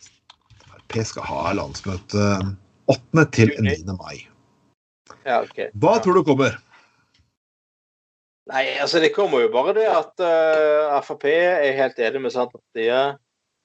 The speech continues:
Speaker 2: i
Speaker 1: Ja.
Speaker 2: ruspolitikk, og så begynner de å flørte med distriktene, og ta litt innpå der, og bla, bla, bla.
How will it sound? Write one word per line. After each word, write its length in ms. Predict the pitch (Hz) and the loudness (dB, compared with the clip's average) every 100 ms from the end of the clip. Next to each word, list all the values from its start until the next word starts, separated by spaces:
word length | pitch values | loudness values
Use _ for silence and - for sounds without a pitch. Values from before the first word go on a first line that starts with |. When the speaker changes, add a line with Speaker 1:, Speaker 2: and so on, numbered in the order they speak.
| 127 | -6
Speaker 2:
i 80 | 120 | -2
Speaker 1:
Ja. 80 | |
Speaker 2:
ruspolitikk, 800 | 135 131 131 - 113 - 131 131 - | 0 0 -2 -6 -6 2 2 2 0
og 80 | 120 | 0
så 140 | 110 | 0
begynner 180 | 131 120 | 0 0
de 60 | 110 | 2
å 20 | |
flørte 260 | 123 120 - | 2 2 -2
med 140 | 120 | -4
distriktene, 760 | 107 127 117 - - 113 135 151 _ _ _ _ _ _ | 0 0 0 -6 -6 -2 -2 -2 _ _ _ _ _ _
og 220 | 123 123 123 | 2 2 4
ta 100 | 120 | 2
litt 240 | 117 127 | 2 2
innpå 400 | 123 127 - 113 | -2 -2 -4 2
der, 480 | 120 143 180 175 147 | 4 4 4 4 4
og 440 | 139 131 127 123 | 4 4 4 2
bla, 200 | 131 120 | 2 2
bla, 160 | 117 110 | 2 -4
bla. 600 | 107 113 135 156 170 | -2 0 2 4 2